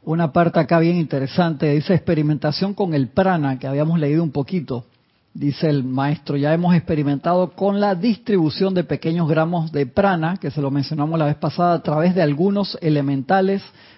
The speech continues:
cuadrúpedos y miembros del reino humano. Doquiera que haya el suficiente prana anclado en, a través y alrededor de ustedes, volverán a experimentar el poder de la levi-,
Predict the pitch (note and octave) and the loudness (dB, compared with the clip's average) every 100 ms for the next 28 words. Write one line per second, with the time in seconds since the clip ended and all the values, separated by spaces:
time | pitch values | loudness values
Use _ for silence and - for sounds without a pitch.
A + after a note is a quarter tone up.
0 | _ E3 C3+ D#3+ G3 G3+ G3 G3 - F3 | _ -4 0 0 0 0 2 0 -4 -4
1 | C#3+ C#3+ D#3+ F#3 F#3 F3 F3+ D#3 C#3 B2+ | -4 -2 -2 -2 -2 -2 -2 -2 -2 -4
2 | C3 D3+ D3+ D#3 D3+ - C#3+ B2 B2 C3 | -4 -4 -4 -4 -6 -8 -10 -8 -6 -6
3 | C3 A#2+ - - _ _ - - - - | -6 -10 -14 -20 _ _ -20 -20 -20 0
4 | E3 - F#3 G#3+ - F3+ F3+ G3+ G3+ G3+ | 0 4 4 4 4 2 6 6 6 2
5 | - D#3+ C#3+ - F#3+ F#3+ - E3 B2+ _ | 0 -4 -4 -2 -2 -2 -2 -2 -4 _
6 | - G#3 G3 F#3+ D#3+ D3 C3+ F#3 F#3 D#3 | 0 2 2 2 0 0 0 0 2 2
7 | C#3 - F#3+ E3+ D3 A#2+ D3 D3+ F#3 - | 0 2 2 2 -2 -2 0 2 2 2
8 | F3 C3+ C#3 D3+ D#3 D#3 - G3+ G3+ G#3+ | 0 0 0 0 0 -4 -2 2 2 2
9 | - - - - - _ D3 F#3 A3+ A3 | -4 -12 -20 -20 -20 _ 6 10 10 8
10 | G#3+ E3+ D#3 D3+ D#3 F#3 F#3+ F3 - E3 | 2 0 4 4 4 2 2 0 0 -2
11 | D3 D3 C#3+ E3+ F3 F#3 C#3 - C#3+ D3+ | 0 0 0 2 4 2 0 -2 2 4
12 | F3+ F3 D#3+ D3 D#3 D3+ D3 | 4 4 2 4 4 2 0